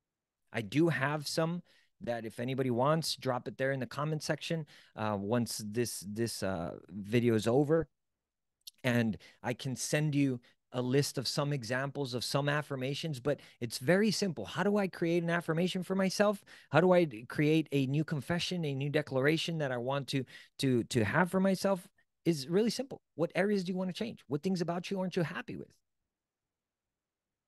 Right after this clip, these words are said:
The negative things that you constantly see, that you constantly think, that you constantly believe about yourself. And then we make 'em positive. We write the opposite.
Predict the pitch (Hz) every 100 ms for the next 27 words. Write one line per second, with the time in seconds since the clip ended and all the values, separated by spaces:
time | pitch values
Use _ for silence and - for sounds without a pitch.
0 | _ 151 156 135 175 233 - 139 113 101
1 | 107 123 120 - 143 139 147 127 127 -
2 | - 170 - _ 107 120 127 - 139 131
3 | 147 135 123 - 180 104 104 - 101 127
4 | 123 135 123 127 123 131 175 151 110 90
5 | - - - 57 - - - - 147 143
6 | 151 160 104 113 110 - 151 147 113 60
7 | _ _ 120 120 104 _ - 117 113 113
8 | 127 143 190 208 - - -